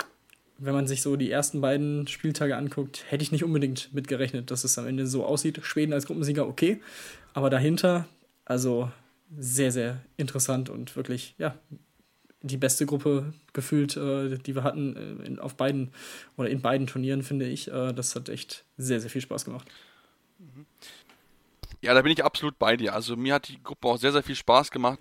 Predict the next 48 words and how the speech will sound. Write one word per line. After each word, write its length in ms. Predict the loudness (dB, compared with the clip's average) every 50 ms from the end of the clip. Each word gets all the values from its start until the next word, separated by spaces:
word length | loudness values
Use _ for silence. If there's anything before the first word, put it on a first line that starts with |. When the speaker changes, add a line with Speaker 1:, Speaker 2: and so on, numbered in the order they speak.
| -12 -14
Speaker 2:
Wie 80 | -6 -2
gesagt, 320 | -2 0 0 -2 -4 -4
ähm, 320 | -2 -2 -2 -2 -4 -8 -10
es 180 | -12 -8 -4
war 180 | -2 0 0 0
nicht 140 | -2 -4 -8
unbedingt 300 | -4 -2 -2 -2 2 0
absehbar, 560 | -2 0 0 -2 -2 4 6 6 6 6 4 -2 -18 -16 -16 -18 -18 -12 0
ja, 240 | 2 2 2 2 -2
wer 200 | 2 6 6 8
am 100 | 8 6
Ende 260 | 4 0 0 0 2 4
wel-, 220 | 4 4 6 4
welcher 160 | 0 -2 -2
Position 460 | -4 -2 -2 -2 -2 0 0 0 4
landen 280 | 6 4 4 4 2 2
wird. 160 | 2 2 2
Natürlich, 320 | 2 -4 -6 -4 -8 -8 -6
klar, 200 | -2 0 0 0
die 60 | 0
Schwedinnen 320 | -2 -4 -4 -4 -4 -6 -6
haben 100 | -6 -6
sich 140 | -8 -6
sehr, 180 | 0 0 0 2
sehr 140 | 2 0 0
gut 180 | 0 -8 _
präsentiert, 500 | -4 -4 -2 -2 -2 -4 0 0 2 2
aber 240 | 2 4 4 2 2 2 -4 -16 -14 -14 -16 -16 -18 -20 _ _ -10 2
dass 220 | 4 4 4 4
die 80 | 0 0
Ende, 320 | 0 2 4 4 2 2 2
am 100 | 2 0
Ende 140 | 2 2 2
die 120 | 0 0
Gruppe 300 | -2 0 -4 0 2 2
so 220 | 2 8 10 10 10
ausgeht, 880 | 10 8 6 6 4 0 -10 -10 -12 -8 -4 -2 -2 -2 -2 -4 -6
wie 80 | -6 -2
sie 120 | 0 2
ausgeht, 400 | 2 4 4 2 0 -2 -6 -4
das 140 | -4 -4 -6
ist 120 | -6 -4 -2
schon 140 | -2 0
wirklich 220 | 0 -2 -2 -4 4
sehr, 180 | 8 8 8
sehr 120 | 8 6 2
überraschend. 520 | 2 4 6 6 6 6 2 -4 -2 0
Am 220 | 0 0 0 -2